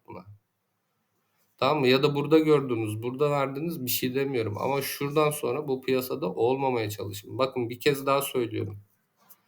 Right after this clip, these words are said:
Tamam mı? Şu. Tamam mı?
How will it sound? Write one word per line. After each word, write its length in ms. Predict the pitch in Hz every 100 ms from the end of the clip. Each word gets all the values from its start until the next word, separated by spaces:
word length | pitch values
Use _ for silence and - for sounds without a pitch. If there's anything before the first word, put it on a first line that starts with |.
| _ _ _ _ _ _ _
Tamam 300 | - 147 147
mı? 160 | 107 98
Şu. 500 | - 147 156 175 - _ _ _ _ _ _ _ _ _ _ _ _ _ _ _ _ _ _ _ _ _ _ _ _ _ _ -
Tamam 360 | 123 151 143
mı? 260 | 104 90